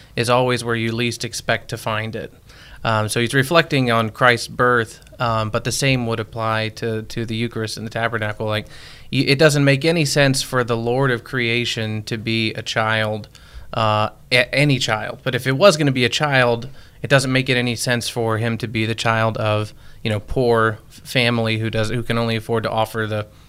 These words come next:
the doves in, in the temple, um, it doesn't make sense for him to be born in a stable, uh, who, he who, you know, he has no food,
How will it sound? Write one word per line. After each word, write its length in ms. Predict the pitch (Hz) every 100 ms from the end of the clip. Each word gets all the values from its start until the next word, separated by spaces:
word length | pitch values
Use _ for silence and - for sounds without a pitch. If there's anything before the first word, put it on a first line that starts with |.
| - -
the 80 | 110
doves 540 | 120 117 113 110 -
in, 260 | - 127 117
in 120 | 120
the 80 | 113
temple, 520 | 123 120 113 110 107 - - - -
um, 380 | 117 110 107 117
it 100 | 131
doesn't 340 | 135 135 127
make 200 | 127 127
sense 200 | 139 131
for 120 | 127
him 100 | 123
to 80 | 120
be 140 | 120
born 340 | 113 120 123 123
in 80 | 120
a 60 |
stable, 760 | - - 120 120 120 117 113 - - -
uh, 500 | - 110 107 107 107
who, 240 | 104 127 123
he 260 | 117 123
who, 380 | 113 117 110 107 - - - -
you 80 | 110
know, 280 | 107 104 104 - - - -
he 160 | 147
has 140 | 156 139
no 140 | 160
food, 480 | 143 175 143 113 104